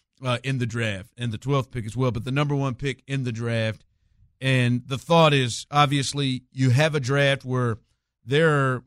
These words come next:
some people are projecting maybe four quarterbacks go in the first round.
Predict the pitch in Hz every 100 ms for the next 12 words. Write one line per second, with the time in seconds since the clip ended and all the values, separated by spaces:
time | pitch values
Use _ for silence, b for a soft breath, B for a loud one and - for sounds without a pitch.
0 | _ - 170 180 156 139 131 120 113 135
1 | 139 131 131 123 - 185 170 135 - 135
2 | 117 113 110 - 127 113 104 107 113 104
3 | 117 110 107